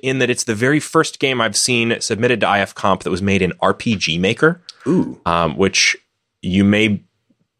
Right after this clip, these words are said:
Speaker 1: listeners may be familiar with because it's a very popular, um, piece of software for developing J R P Gs. Um, the game is called Quest for the Sword of Justice, uh, by Damon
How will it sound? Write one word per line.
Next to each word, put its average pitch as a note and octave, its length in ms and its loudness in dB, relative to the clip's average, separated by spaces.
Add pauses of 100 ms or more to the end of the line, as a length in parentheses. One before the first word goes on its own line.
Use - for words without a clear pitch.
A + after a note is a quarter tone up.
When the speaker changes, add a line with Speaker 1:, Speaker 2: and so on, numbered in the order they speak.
(140)
Speaker 1:
listeners C3 380 2
may B2+ 100 0
be A#2+ 120 0
familiar A#2+ 380 0
with A#2 240 2
because G#2+ 200 -4
it's F#2+ 100 -4
a F#2 60 -2
very G2 180 0
popular, F#2+ 640 2 (440)
um, E2+ 440 2
piece - 260 -2
of F2+ 140 0
software F2 400 0
for F#2+ 160 -2
developing E2+ 520 -2
J F2 220 2
R D#2+ 140 4
P E2 220 -6
Gs. D2 520 -2 (480)
Um, D#2 460 -2 (120)
the G2 200 2
game A2+ 260 0
is A2+ 80 0
called G2 360 0
Quest - 340 -4
for F2 260 0
the D2+ 180 -8
Sword A#2 500 0 (120)
of G2+ 260 0
Justice, - 720 2 (360)
uh, - 160 -2
by F2 200 0
Damon G#2 460 0